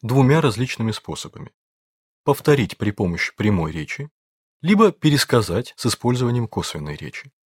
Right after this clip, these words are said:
Особенностью прямой речи является то, что чужие слова повторяются точь-в-точь так, как они были сказаны в самый первый раз. При этом нет необходимости изменять времена глаголов или подбирать новые местоимения. Продемонстрируем это на примере.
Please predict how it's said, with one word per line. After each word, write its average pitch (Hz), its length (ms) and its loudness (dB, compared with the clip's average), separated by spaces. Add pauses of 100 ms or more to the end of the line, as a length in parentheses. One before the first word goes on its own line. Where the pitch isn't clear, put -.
(640)
Особенностью 101 600 -2
прямой 143 380 4
речи 101 340 -6 (400)
является 190 420 4
то, 190 120 0
что 135 280 0
чужие 131 380 0
слова 180 260 -2
повторяются 147 640 -2
точь-в-точь - 600 -6
так, 139 140 -2
как 107 160 -6
они 98 160 2
были 101 220 -2
сказаны 143 460 0
в - 60 -6
самый 123 280 0
первый 90 380 -6
раз. 67 360 -16 (540)
При 120 160 2
этом 175 260 0 (300)
нет 170 180 0
необходимости 143 760 0
изменять 123 520 2
времена 101 400 2
глаголов 107 600 -4 (280)
или 180 300 2 (160)
подбирать 113 460 0
новые 101 280 2
местоимения. 104 720 -6 (680)
Продемонстрируем 139 840 0
это 135 220 -2
на 131 100 2
примере. 107 500 -6